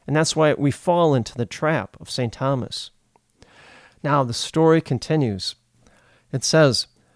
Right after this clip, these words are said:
"Next, a week later, his disciples were again inside, and Thomas was with them. Jesus came, although the doors were locked, and stood in their midst and said, 'Peace be with you.' Then he said to Thomas,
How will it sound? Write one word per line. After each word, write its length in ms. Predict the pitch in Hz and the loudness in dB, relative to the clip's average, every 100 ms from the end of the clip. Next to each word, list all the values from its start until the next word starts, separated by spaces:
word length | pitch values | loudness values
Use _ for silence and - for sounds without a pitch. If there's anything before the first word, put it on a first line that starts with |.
| _ _ _ - | _ _ _ -2
"Next, 380 | 135 165 - - | 0 2 -2 -4
a 60 | 135 | 0
week 320 | 123 151 - | 2 2 2
later, 320 | 139 139 123 | 2 2 2
his 160 | 113 95 | 0 -2
disciples 640 | 117 - 147 156 139 107 | -4 0 0 0 -2 -2
were 140 | 117 117 | -2 0
again 300 | 107 131 135 | 2 4 4
inside, 680 | 113 - 135 135 120 101 - _ _ - | 0 -2 -2 -2 -2 -4 -12 _ _ -14
and 120 | 117 | -14
Thomas 440 | - 135 165 180 175 | -2 0 2 2 0
was 180 | 135 | 0
with 220 | 117 131 - | 2 0 0
them. 300 | 113 92 90 _ _ _ - | -4 -4 -10 _ _ _ -2
Jesus 400 | 151 156 170 - | 0 2 0 -2
came, 440 | 156 139 127 104 | 0 2 2 0
although 320 | 95 98 110 | -4 -2 -2
the 120 | 127 | 0
doors 440 | 143 143 147 147 - | 2 4 4 4 2
were 140 | 170 | 2
locked, 460 | 170 131 107 123 - _ _ - | 2 2 0 -4 -10 _ _ -4
and 140 | 131 | -2
stood 320 | - - 180 | -2 0 2
in 100 | 165 | 4
their 120 | 143 131 | 4 4
midst 400 | 151 139 - 123 | 2 0 -4 -6
and 120 | 113 | -4
said, 440 | - 151 131 92 _ _ | -2 0 0 -4 _ _
'Peace 300 | - 143 131 | -2 0 0
be 140 | - 127 | 0 0
with 260 | 123 131 | 0 0
you.' 260 | 113 101 90 _ _ _ _ _ _ | -4 -8 -10 _ _ _ _ _ _
Then 120 | 151 | 2
he 80 | 202 | 4
said 220 | - 185 | 4 2
to 80 | 180 | 2
Thomas, 640 | - 151 156 127 98 - | 2 4 4 4 0 -6